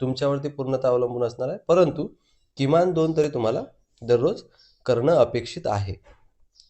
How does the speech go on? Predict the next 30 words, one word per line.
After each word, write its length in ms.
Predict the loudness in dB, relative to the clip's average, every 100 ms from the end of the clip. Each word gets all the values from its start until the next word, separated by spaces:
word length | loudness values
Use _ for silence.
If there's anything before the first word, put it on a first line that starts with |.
| _ -4
तर 140 | -2
अपेक्षा 460 | -2 -4 -6 -2 -2
आहे 200 | -2 -8 -12 _ _ -6
की 60 | -2
या 60 |
व्हिडिओच्या 360 | 0 0 0 2
माध्यमातून 500 | 4 2 0 -2 -4
तुम्हाला, 420 | -2 0 0 -2 -10 -18 _ _ _
अ, 160 | 0 0
ईसीसी 720 | 0 -4 -6 -8 -4 -2 2
लर्निंग 320 | 0 0 -2
मॉड्यूल 300 | -2 -2 -2
जे 120 | -2 -2
आहे 280 | -2 -6
यासंबंधी, 840 | -4 -6 -4 -2 -2 -2 -6 -8 -16 _ _ _ -8
अ, 200 | -2 -2
विस्तृत 340 | -2 -6 -8 -6
माहिती 340 | -6 -6 -6
मिळालेली 440 | -4 0 0 0 -2
असेल 320 | -2 -6 -8
आणि 580 | -6 -2 0 0 -2 -6 _ _ _ -8
तुम्हाला 300 | -2 0 2
या, 260 | 2 0 -2
याद्वारे 520 | -2 0 0 0 -2
तुमचे 500 | -8 _ -10 -8 -4
दैनंदिन 460 | -2 0 -2 -4
कामकाज 380 | -2 -4 -4 -8
करताना 380 | -6 -6 -4 -2
नक्कीच 340 | -4 -4 -10 -6
मदत 240 | -4 -4